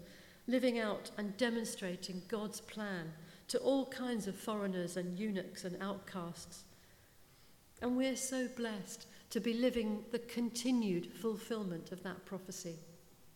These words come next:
So what does that mean for the church in New Malden?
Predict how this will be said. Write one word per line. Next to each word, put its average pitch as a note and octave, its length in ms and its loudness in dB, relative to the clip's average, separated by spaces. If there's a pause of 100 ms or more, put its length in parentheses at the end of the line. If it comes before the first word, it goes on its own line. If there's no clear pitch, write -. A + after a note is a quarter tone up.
(2250)
So D4 160 2
what E4+ 160 4
does E4+ 140 2
that C#4+ 180 0
mean A3 400 4
for G#3 140 0
the G#3 100 2
church G#3+ 440 -2
in G#3+ 160 -2
New A3+ 100 2
Malden? A#3+ 420 0